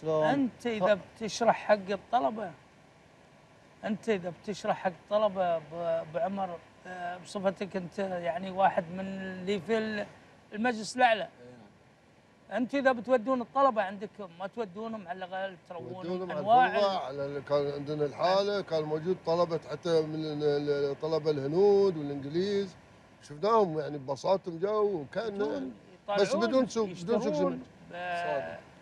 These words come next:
Speaker 2: بالعكس
Speaker 3: نعلمهم
Speaker 2: يكون،
Speaker 3: ال-،
Speaker 2: يكون مكان.
Speaker 3: ال-، الأسماك اللي موجودة عندنا أصلًا، أسماك الخليج يعني.
Speaker 2: هذا يعرفونه.
Speaker 3: بس،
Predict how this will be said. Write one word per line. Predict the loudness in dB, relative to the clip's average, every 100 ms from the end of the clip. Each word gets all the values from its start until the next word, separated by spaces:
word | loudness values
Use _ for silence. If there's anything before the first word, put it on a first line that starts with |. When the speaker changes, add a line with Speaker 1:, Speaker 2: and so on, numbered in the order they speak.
| -12
Speaker 2:
بالعكس | -6 2
Speaker 3:
نعلمهم | 4 4 0 -6
Speaker 2:
يكون، | -10 -6 0
Speaker 3:
ال-، | 2 2 -4
Speaker 2:
يكون | -6 -2 0 0
مكان. | 0 -4 -6 -12 -20 -20 -20 -16 -6
Speaker 3:
ال-، | 0
الأسماك | 2 2 0 -2 -2
اللي | 0
موجودة | 2 2 4 4 4
عندنا | 2 -2 -4
أصلًا، | -6 -10 -12 -12
أسماك | -8 -6 -4
الخليج | -2 -2 -2 -4
يعني. | -10 -14 -18 -20 -20 -20 -20 -20 -4
Speaker 2:
هذا | 0 0 -2
يعرفونه. | 0 0 0 -4 -2 2
Speaker 3:
بس، | 2